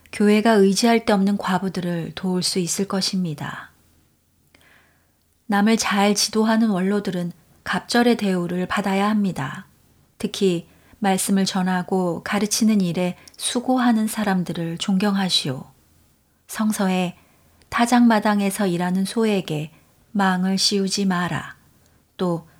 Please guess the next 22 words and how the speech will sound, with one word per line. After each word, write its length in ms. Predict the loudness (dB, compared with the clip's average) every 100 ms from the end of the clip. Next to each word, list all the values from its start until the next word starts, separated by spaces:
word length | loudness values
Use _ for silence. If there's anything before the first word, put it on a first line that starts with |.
| _ _ _ _ _ -6
일꾼이 600 | -4 -2 -2 -2 -2 -2
품삯을 560 | -2 0 0 -4 -4 -2
받는 340 | 0 0 0
것은 460 | 0 -2 -4 -6 -8 -16 _ -8
당연한 500 | -2 0 2 2 2
일이다 480 | 0 -2 -4 -6 -14 _ _ _ -10
하지 280 | -8 -2
않았습니까? 920 | 0 0 0 0 0 -2 -8 -8 -10 -18 _ _ _ _ _ _ _ _ _ _ _ _
두 120 | -2
사람이나 760 | 2 4 4 4 2 2 0 -2
세 200 | -2 0
사람의 380 | 2 2 4 2
증인이 440 | 2 4 4 6 4
없이는 600 | 2 0 0 0 -2 -4 -10 _ _
원로에 480 | 0 4 4 4 4
대한 280 | 4 2 2
고발을 680 | 0 0 0 2 0 0 -4 -4
들어주지 560 | -2 0 -2 -2 0
마시오. 600 | 0 0 0 0 -2 -6 -10 _ _ _ _ _ _ _ _ _ _ -2
죄를 400 | 2 4 6 4
짓는 320 | 4 2 2
사람들을 760 | 2 2 2 2 0 0 -2